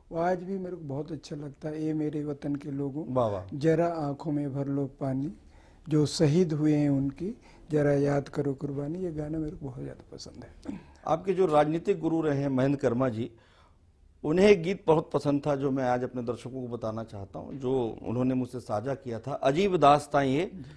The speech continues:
Speaker 2: कहाँ शुरू कहाँ ख़त्म।" तो वैसी जीवन की यात्रा को उन्होंने जिया और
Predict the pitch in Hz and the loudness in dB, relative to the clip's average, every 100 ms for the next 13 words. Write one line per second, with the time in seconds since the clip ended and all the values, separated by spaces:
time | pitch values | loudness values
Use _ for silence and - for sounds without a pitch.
0 | - 139 165 170 147 151 143 120 123 113 | -4 0 0 0 0 0 0 0 2 0
1 | - - 101 98 - - - - - - | -2 -6 -6 -6 -16 -20 -20 -20 -20 -20
2 | - _ - 151 151 156 156 202 165 147 | -20 _ -10 2 8 8 6 -2 0 2
3 | 175 190 185 180 143 139 160 151 151 147 | 4 2 2 4 6 6 6 4 2 2
4 | 143 139 113 123 120 131 123 113 107 101 | 2 0 0 2 4 2 0 -2 -4 -8